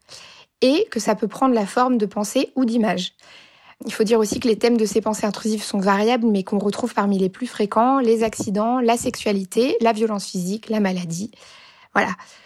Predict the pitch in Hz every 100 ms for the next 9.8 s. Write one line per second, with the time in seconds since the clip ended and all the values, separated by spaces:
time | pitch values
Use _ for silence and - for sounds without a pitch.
0 | - - _ _ - 233 220 208 202 202
1 | - - 220 208 214 214 208 202 220 247
2 | 247 226 202 226 226 233 254 214 202 196
3 | 190 190 220 220 214 208 202 196 - 185
4 | - 214 - 190 247 269 214 196 196 208
5 | 226 202 190 202 220 226 226 240 226 185
6 | 190 - 208 202 180 180 - - 226 277
7 | 262 233 226 214 - 208 196 190 185 185
8 | - - 185 - 220 - 226 226 - 220
9 | 247 202 - - 202 196 185 208